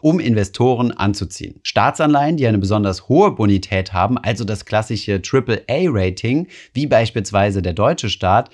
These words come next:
die profitieren davon, dass sie sich möglichst günstig verschulden können, die Coupons also möglichst gering sind. Andere Staatsanleihen, zum Beispiel aus Schwellenländern, die deutlich riskantere Investments sind,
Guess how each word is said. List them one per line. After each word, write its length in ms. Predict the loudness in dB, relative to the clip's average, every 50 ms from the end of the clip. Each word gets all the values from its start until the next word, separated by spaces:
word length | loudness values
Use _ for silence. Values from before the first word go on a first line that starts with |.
| -20 -20 -14 _ -4
die 100 | -4 -2
profitieren 480 | 0 -2 -2 -2 -2 -4 -2 -2 0 2
davon, 320 | 0 0 0 -2 -2 -2
dass 160 | -2 -2 -4
sie 80 | -6 -6
sich 220 | -6 -6 -6 -2
möglichst 500 | -2 -2 -2 -2 -2 -4 -6 -6 -6 -2
günstig 420 | 2 2 2 2 0 -2 -4 -4 -4
verschulden 460 | -4 -4 -2 -2 -2 -2 0 -2 -4
können, 240 | -2 -2 -2 -2 0
die 160 | -2 -4 -4
Coupons 460 | -4 -6 -4 -2 -2 -2 -2 -4 -6
also 340 | -8 -8 -6 -4 -2 -2 -2
möglichst 480 | 0 -2 -2 -4 -4 -6 -6 -6 -6 -4
gering 340 | -2 0 2 4 4 2
sind. 320 | 2 0 -4 -10 -10 -14 _ _
Andere 300 | -2 0 2 2 2 2
Staatsanleihen, 600 | 2 2 2 2 2 2 0 -2 0 0 0 -2 -2
zum 180 | -2 0 2
Beispiel 440 | 4 4 4 2 2 -2 -4 -4 -2
aus 200 | -2 -2 -2 -4
Schwellenländern, 800 | -4 -4 -2 0 2 2 2 2 2 2 2 0 0 0 0 -2
die 240 | -2 -2 -4 -2 -2
deutlich 560 | 0 2 2 0 0 -2 -6 -6 -6 -6 -6
riskantere 680 | -6 -6 -6 -6 -6 -4 -2 -2 -2 -2 0 0 0
Investments 600 | 0 0 0 -2 -4 -4 -4 -2 -2 -2 -2 -4 -2
sind, 280 | -2 0 0 -2 -2